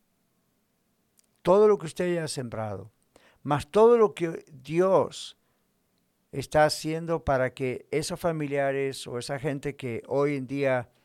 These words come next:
le dice, "No me hable más de su religión cristiana", ruega al Señor que todo lo que el evangelio está haciendo,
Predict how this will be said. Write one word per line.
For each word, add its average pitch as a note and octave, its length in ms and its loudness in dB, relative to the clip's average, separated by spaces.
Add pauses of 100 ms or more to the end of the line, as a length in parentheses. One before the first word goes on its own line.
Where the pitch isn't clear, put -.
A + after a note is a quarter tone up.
(340)
le A#2 140 -6
dice, C3 300 -4
"No C#3+ 120 -2
me D#3 120 0
hable C#3+ 180 0
más C3 220 -4
de A#2+ 340 -8
su - 240 -12
religión A2+ 600 -6
cristiana", G#2 760 -12 (1900)
ruega E3+ 380 4
al G3 60 2
Señor C3+ 540 -2
que C3 140 -8
todo D#3+ 320 -2
lo E3+ 180 0
que C#3 140 -4
el B2+ 60 -2
evangelio C#3 640 -4
está B2 240 -4
haciendo, B2 720 -6